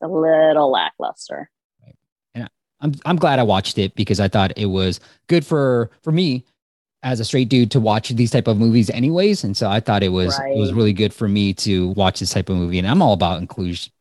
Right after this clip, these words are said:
Speaker 2: inclusion. So I'm glad they
Speaker 1: I
Speaker 2: were
Speaker 1: agree.
Speaker 2: able to make this type of movie. And I loved, I forgot
Speaker 1: Me
Speaker 2: what it was, The
Speaker 1: too.
Speaker 2: Happiest Season, I think, on Hulu. That was, that came out last year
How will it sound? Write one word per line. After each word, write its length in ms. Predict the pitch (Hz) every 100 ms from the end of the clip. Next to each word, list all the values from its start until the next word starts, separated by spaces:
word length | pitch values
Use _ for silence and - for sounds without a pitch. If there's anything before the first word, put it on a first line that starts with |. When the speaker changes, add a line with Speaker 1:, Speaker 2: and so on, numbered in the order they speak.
| -
Speaker 2:
inclusion. 460 | 107 92 87 90
So 340 | 87 98 87 85 _ _ _ 123
I'm 100 | 127
glad 300 | 107 104 95 -
they 200 | 98 101
Speaker 1:
I 20 |
Speaker 2:
were 240 | 98 92
Speaker 1:
agree. 300 | 90 - 127
Speaker 2:
able 140 | 127 107
to 120 | 104
make 320 | 98 92 - -
this 340 | 101 92 -
type 200 | - 90
of 120 | 87 82
movie. 400 | 87 90 87 82
And 120 | 123
I 60 | 143
loved, 300 | 170 175 - _ _ -
I 60 | -
forgot 180 | 131
Speaker 1:
Me 40 | 135
Speaker 2:
what 100 | 208
it 20 |
was, 80 | 254 233
The 60 | -
Speaker 1:
too. 80 | -
Speaker 2:
Happiest 540 | - - 135 127 -
Season, 360 | 123 160 240 233
I 60 |
think, 320 | 220 226 226 - -
on 180 | 135 135
Hulu. 420 | 147 170 202 196
That 120 | 139
was, 240 | 135 117 113
that 180 | 123
came 160 | 110 127
out 140 | 107
last 360 | 110 117 - -
year 280 | 143 160